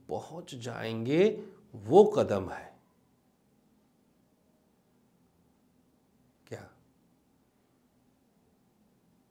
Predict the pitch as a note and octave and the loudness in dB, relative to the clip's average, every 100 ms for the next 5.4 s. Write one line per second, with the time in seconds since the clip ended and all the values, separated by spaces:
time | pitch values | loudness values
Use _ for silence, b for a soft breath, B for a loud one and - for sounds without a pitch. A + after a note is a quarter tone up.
0 | _ _ _ _ _ _ _ _ _ _ | _ _ _ _ _ _ _ _ _ _
1 | _ _ _ _ _ - _ _ _ _ | _ _ _ _ _ -20 _ _ _ _
2 | - G2 F#2+ A2 A3 G3+ D#3+ A#2+ F3+ - | -12 -12 -6 10 12 12 6 -2 -4 -6
3 | - B2 C#3 D#3+ F3 - C3+ A2 A#2+ B2+ | -2 6 10 10 8 2 -4 -2 2 2
4 | B2 B2+ C3 D#3 D#3+ D#3 D3+ D3 - - | 2 0 0 2 0 -2 -8 -8 -14 -14
5 | G2 G2 F2+ | -12 -12 -16